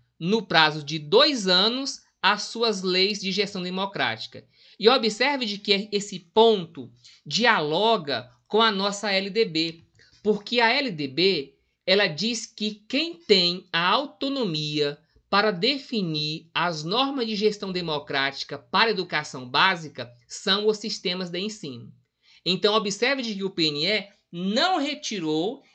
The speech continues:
essa autonomia que os sistemas de ensino têm de elaborar suas normas de gestão. Então, o P N E foi publicado em dois mil e quatorze.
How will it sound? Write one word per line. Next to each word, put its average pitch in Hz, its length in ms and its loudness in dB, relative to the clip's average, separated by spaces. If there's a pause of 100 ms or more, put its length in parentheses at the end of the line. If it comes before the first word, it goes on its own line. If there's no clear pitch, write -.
essa 220 380 -2
autonomia 220 880 -2
que 214 100 -12
os 208 100 -8
sistemas 262 500 -4
de 220 80 -2
ensino 196 300 -4
têm 220 340 -2
de 208 100 -4
elaborar 220 720 2
suas 233 360 0
normas 190 420 -2
de 202 100 -8
gestão. 175 640 -6 (320)
Então, 185 460 -2
o 180 140 -4
P 196 160 0
N 196 160 2
E 220 80 2
foi 220 100 -12
publicado 202 480 -4
em - 20 -10
dois 185 160 -4
mil 226 120 -4
e 254 40 -12
quatorze. 151 680 -4